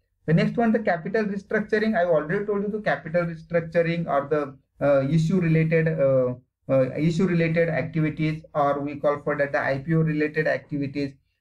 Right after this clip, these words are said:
uh, right issue related activities. So these are all the fee-based services, or they charge some commission to provide such types of, uh, services.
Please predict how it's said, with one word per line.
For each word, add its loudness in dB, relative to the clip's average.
uh, 0
right 0
issue 0
related -2
activities. -4
So -10
these 0
are 0
all 0
the -2
fee-based -2
services, 0
or 0
they 2
charge 0
some -2
commission 0
to 0
provide 2
such -4
types -2
of, -2
uh, 2
services. 0